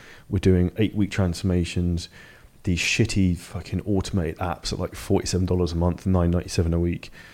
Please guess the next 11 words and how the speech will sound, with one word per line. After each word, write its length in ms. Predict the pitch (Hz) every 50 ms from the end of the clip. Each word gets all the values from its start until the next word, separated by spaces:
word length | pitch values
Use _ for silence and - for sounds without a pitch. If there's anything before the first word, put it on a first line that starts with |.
| - - - - -
Um, 480 | 98 87 85 80 82 82 80 76 80 - - - - - - - - - - - - -
not 200 | - 107 98 -
gonna 100 | 92 90
name 180 | 87 87 87 85
any 140 | 85 85
names. 420 | 87 90 90 90 90 90 87 - - - - - _ - -
Uh, 140 | 101 95 110
also 340 | - - 117 113 104 -
using 240 | 101 101 92 98 92
software 400 | - - - 101 - - 104 90
systems, 600 | 82 - 101 90 - - 92 85 85 85 - -